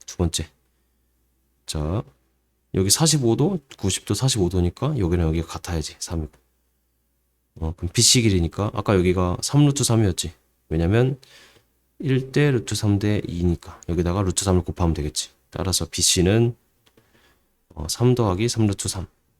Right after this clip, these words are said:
이렇게 표현할 수 있겠습니다. 그래서 두 가지 삼각형 다시 그려봅시다. 육십 도, 삼십 도. 몇 대 몇 대면 일 대 루트 삼 대 이. 변의 B가 이런, 이런 얘기야. 사십오 도면. 사십오 도. 일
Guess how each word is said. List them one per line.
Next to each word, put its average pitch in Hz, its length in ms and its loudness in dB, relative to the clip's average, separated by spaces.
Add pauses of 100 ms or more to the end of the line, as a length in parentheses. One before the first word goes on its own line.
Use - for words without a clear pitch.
(120)
이렇게 101 200 -4
표현할 113 280 0
수 - 140 -2
있겠습니다. - 440 -10 (720)
그래서 131 480 -4 (320)
두 - 160 -6
가지 123 200 6
삼각형 120 440 0
다시 - 220 -6
그려봅시다. 82 640 -4
육십 85 300 -8
도, 127 340 0
삼십 - 320 -8
도. 73 140 -8 (680)
몇 98 80 -6
대 104 100 0
몇 95 120 2
대면 117 340 0
일 - 120 -4
대 - 120 -4
루트 - 220 -8
삼 82 180 -2
대 98 100 -4
이. 82 200 -6 (340)
변의 117 240 4
B가 98 280 -2
이런, 87 200 0
이런 101 240 4
얘기야. 85 500 -4 (420)
사십오 117 380 -2
도면. 82 260 -2 (1300)
사십오 82 300 -10
도. - 100 -14 (1080)
일 107 120 -2